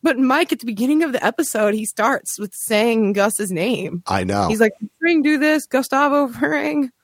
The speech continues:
Speaker 2: Yeah. <laughs> Well, that's kind of, isn't it interesting that mi-, mi-, when I, when that, when that line came up, and I remember that, and I said to myself, "Maybe that shows that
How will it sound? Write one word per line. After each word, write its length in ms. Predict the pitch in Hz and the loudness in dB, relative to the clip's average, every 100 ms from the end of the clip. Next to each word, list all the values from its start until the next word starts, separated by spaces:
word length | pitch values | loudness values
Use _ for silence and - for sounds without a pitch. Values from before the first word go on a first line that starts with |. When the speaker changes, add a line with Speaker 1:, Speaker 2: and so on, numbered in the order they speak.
| _ _ - | _ _ -16
Speaker 2:
Yeah. 380 | 160 - 85 - | -8 -6 -2 -4
<laughs> 40 | - - - - | -6 -20 -20 -4
Well, 120 | 139 | 0
that's 260 | 180 202 - | 0 0 -2
kind 380 | - 208 202 185 | 0 2 2 4
of, 360 | 160 135 - - - - - _ _ - | 2 0 -6 -20 -20 -20 -20 _ _ -4
isn't 200 | 143 185 | 0 0
it 120 | 165 | 0
interesting 680 | 151 151 160 139 - 139 127 | 0 0 0 0 0 0 2
that 400 | 107 101 101 - _ _ | 2 2 0 -4 _ _
mi-, 240 | 110 104 - - | -8 -6 -8 -6
mi-, 260 | 113 113 - | -2 -2 0
when 220 | 113 113 | -2 -2
I, 60 | |
when 280 | - 117 117 | -2 0 0
that, 340 | 131 170 - 113 | 2 2 0 -2
when 300 | 120 117 - _ _ | -2 -2 -8 _ _
that 240 | 123 160 | 0 0
line 300 | 156 147 143 | 0 2 2
came 320 | 127 139 131 160 | 2 0 2 2
up, 300 | 101 - _ _ _ - | 0 -2 _ _ _ -6
and 120 | 110 | 0
I 100 | 110 | 2
remember 340 | 107 104 117 113 | 0 0 0 0
that, 160 | 110 | 0
and 100 | 113 | 0
I 60 | 107 | 0
said 220 | - 135 | 2 0
to 60 | 117 | 0
myself, 520 | 110 - 110 101 - _ - - _ _ | 0 2 2 2 -2 _ -20 -20 _ _
"Maybe 240 | 117 170 196 | -2 0 2
that 280 | 180 156 | 0 0
shows 540 | - - 151 147 117 - | 0 2 4 2 0 0
that 380 | 101 101 - | 2 0 -2